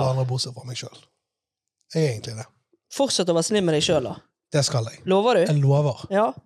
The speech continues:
Speaker 2: det var utrolig. Vi skal ikke ta så mye mer, og vi, jeg pleier jo å konkludere om gjesten er streit eller ikke.
Speaker 1: Ja.
Speaker 2: Og du er jo ikke streit, det, altså, det er jo, du må jo ha egne kategorier, det er jo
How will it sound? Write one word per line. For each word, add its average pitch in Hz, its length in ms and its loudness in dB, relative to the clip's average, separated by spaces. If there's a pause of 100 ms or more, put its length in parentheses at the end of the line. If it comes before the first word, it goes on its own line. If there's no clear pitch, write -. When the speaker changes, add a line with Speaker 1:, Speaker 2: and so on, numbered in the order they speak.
Speaker 2:
det 233 260 0
var 214 160 2
utrolig. 190 460 2 (420)
Vi 220 100 -6
skal 269 140 0
ikke - 160 -2
ta 247 160 2
så 226 140 -4
mye 220 100 4
mer, 175 300 2
og 175 100 2
vi, 190 140 2
jeg 208 160 0
pleier 220 180 2
jo 214 60 2
å - 80 -6
konkludere 185 500 2
om 170 140 0
gjesten 175 340 -2
er 143 320 0
streit 165 400 0
eller 104 240 -4
ikke. - 220 -2 (100)
Speaker 1:
Ja. 147 140 2 (480)
Speaker 2:
Og 175 100 -2
du 175 80 0
er 180 300 4
jo 120 100 -4
ikke 147 320 -10
streit, 156 480 -2
det, 139 160 -6
altså, 143 160 -4
det 143 160 0
er 139 160 -2
jo, 147 120 0
du 156 440 -2
må 165 160 2
jo 156 140 4
ha 151 100 2
egne 156 400 0
kategorier, 139 680 -2
det 135 140 0
er 139 240 2
jo 127 160 -4